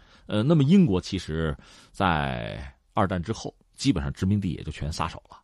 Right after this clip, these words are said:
就都独立了，所以他也成了一个二流国家吧。法国也是重建吧，基本上也打得断壁残垣的嘛。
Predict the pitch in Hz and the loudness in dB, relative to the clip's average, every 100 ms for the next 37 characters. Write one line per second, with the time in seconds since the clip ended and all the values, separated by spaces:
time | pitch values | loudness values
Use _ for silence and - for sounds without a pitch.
0 | _ 71 101 - 78 127 143 - _ _ | _ -6 -2 -2 0 -2 -2 -10 _ _
1 | _ _ _ 98 92 - 117 110 71 50 | _ _ _ -2 -2 -2 0 0 -2 -8
2 | 71 - 87 107 - 113 90 107 85 101 | -10 -6 -4 -2 2 2 2 0 0 2
3 | 107 87 71 - - - - 90 95 123 | 2 0 -2 -14 -20 -4 4 4 6 8
4 | 208 117 117 - 123 165 170 113 101 - | 8 6 0 -4 0 4 4 4 0 -6
5 | - _ _ - 190 98 107 - - 85 | -8 _ _ 0 2 4 2 -2 -6 -8
6 | 87 131 101 - 90 95 65 95 139 | 0 2 2 2 0 0 2 0 0